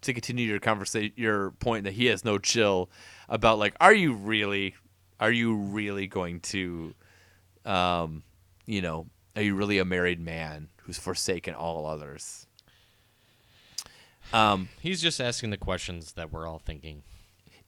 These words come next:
Speaker 1: Is he a good friend at this point?
Speaker 2: Well, I think, uh, good friends call it like it is.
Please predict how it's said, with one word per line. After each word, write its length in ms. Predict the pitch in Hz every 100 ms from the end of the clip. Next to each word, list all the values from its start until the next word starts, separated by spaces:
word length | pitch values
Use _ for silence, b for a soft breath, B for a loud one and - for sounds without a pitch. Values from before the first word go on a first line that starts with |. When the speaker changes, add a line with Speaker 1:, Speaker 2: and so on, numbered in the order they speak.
| -
Speaker 1:
Is 220 | 233 208
he 140 | 240
a 60 | 220
good 240 | 180 185
friend 420 | - 190 143 87 - - -
at 140 | 104 101
this 200 | 101 -
point? 300 | 87 85 - b b b b
Speaker 2:
Well, 160 | 135 175
I 80 | 160
think, 280 | - 165 139
uh, 240 | 120 120 117 127 - - - 113
good 180 | 123 -
friends 680 | 120 113 131 127 - - - _ _ -
call 260 | 113 110
it 40 | 98
like 180 | 101
it 80 | 98
is. 400 | 85 76 - -